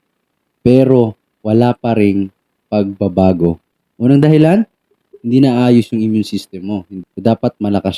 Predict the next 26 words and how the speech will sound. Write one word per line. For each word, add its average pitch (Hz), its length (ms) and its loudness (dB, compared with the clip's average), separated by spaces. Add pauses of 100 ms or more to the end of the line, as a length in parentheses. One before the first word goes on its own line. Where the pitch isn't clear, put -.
yan. 92 240 -2
Kailangan 127 320 0
mong 127 240 2
susupplyan 113 480 -4
ng 107 120 -4 (120)
nutrisyon 92 720 -6
yan. 82 180 -10 (220)
Pangalawa, 127 560 2 (240)
yung 117 160 0
lifestyle 110 480 0
mo, 110 160 4
hindi 98 160 2
mo 104 160 2
pa 104 80 -2
rin 104 160 0
binabago. 95 720 0 (160)
Kung 98 240 -8
dating 120 640 -2
nag-, 110 480 -6
nagyoyosi 110 640 0
ka, 120 160 -6
umiinom 113 560 -2
ka, 117 320 -4
nagpupuyat 110 720 -6
ka, 117 320 -6 (560)
or 95 80 -16